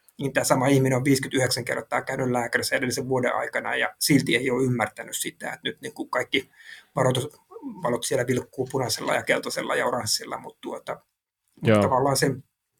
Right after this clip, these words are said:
Speaker 1: semmonen inhimillisyyden ymmärrys kans siitä, että niin kauan kun me ollaan ihmisiä, niin sama fysiologia pätee meihin kaikkeen, et ei me olla koneita.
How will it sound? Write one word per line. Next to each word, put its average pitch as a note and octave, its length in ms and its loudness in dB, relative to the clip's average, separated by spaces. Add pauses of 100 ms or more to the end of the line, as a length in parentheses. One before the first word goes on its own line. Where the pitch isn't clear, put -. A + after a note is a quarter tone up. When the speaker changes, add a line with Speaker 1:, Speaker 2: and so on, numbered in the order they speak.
(580)
Speaker 1:
semmonen E3 420 6
inhimillisyyden D#3+ 840 10
ymmärrys D#3 500 10
kans B2+ 240 2
siitä, C3 240 4
että F#3+ 120 2
niin - 100 6
kauan D#3+ 220 8
kun E3+ 120 4
me F#3+ 80 2
ollaan E3+ 260 6
ihmisiä, D#3 400 6
niin C#3 100 4
sama D3+ 300 6
fysiologia C3+ 540 6
pätee B2 320 0
meihin C3+ 280 0
kaikkeen, C3+ 380 4
et A2+ 80 -4
ei D3 100 6
me G#3 100 6
olla - 280 2
koneita. B2 560 0